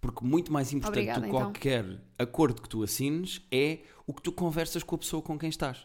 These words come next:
Speaker 2: Claro.
Speaker 1: Imagina, nós somos os dois casados, mas imagina que nós os dois concordávamos que podíamos ter relações físicas com outras pessoas fora do casamento. Se nós os dois concordamos, e há consentimento dos dois, seja num casamento, seja num namoro,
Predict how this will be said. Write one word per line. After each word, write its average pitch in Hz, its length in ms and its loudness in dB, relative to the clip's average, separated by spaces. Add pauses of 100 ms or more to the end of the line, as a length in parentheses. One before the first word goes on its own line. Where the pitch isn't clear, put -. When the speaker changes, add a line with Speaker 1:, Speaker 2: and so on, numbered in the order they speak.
Speaker 2:
Claro. - 220 -10 (200)
Speaker 1:
Imagina, 117 480 2
nós 117 140 -6
somos 156 160 0
os 135 40 -4
dois 151 120 -4
casados, 117 340 -4
mas 104 100 -6
imagina 131 340 0
que 131 60 -6
nós 135 140 -4
os 120 40 -8
dois 110 120 -4
concordávamos 127 680 2
que - 100 -12
podíamos 98 680 0
ter 107 140 0
relações 101 480 -4
físicas 151 520 -2
com 147 100 -6
outras 147 220 -2
pessoas 151 180 0
fora 147 200 -2
do 135 80 -2
casamento. 117 540 -2 (340)
Se - 140 4
nós 302 200 8
os 180 100 2
dois 127 160 4
concordamos, 104 560 -2 (160)
e 135 120 6
há 156 60 6
consentimento 139 580 0
dos 113 160 0
dois, 95 340 -4 (220)
seja 165 280 6
num 131 80 2
casamento, 120 400 2
seja 104 260 -2
num 101 140 -2
namoro, 98 500 -4